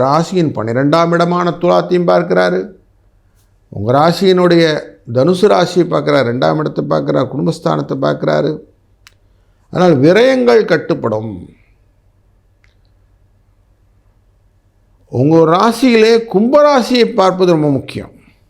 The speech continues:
ஏன்னா உங்க ராசிக்கு நாலாம் இடம் அப்படிங்கிறது முக்கியமான இடம், தாய் ஸ்-, மாத்ருஸ்தானம்,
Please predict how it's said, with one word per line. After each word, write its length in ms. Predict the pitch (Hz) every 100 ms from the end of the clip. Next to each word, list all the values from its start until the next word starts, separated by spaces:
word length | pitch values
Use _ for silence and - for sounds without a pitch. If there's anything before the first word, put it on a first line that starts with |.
| _ _ _ _ _ -
ஏன்னா 320 | 190 208 139 196 233 - _ _ _ _ -
உங்க 220 | 131 165 139
ராசிக்கு 560 | 156 202 208 220 - 262 226 139
நாலாம் 460 | 156 214 262 254 202
இடம் 200 | 185 180
அப்படிங்கிறது 560 | 180 143 147 131 135 143
முக்கியமான 580 | 120 160 156 156 160 151 104
இடம், 200 | 113 - _ _ _ _ _ _ _ _ _ _ _ _ _ _ _ _ _ -
தாய் 220 | 113 143
ஸ்-, 120 | - - _ _ _ _ _ _ _ _ _ _ - 104 104
மாத்ருஸ்தானம், 840 | 135 165 - 147 - 107 92 -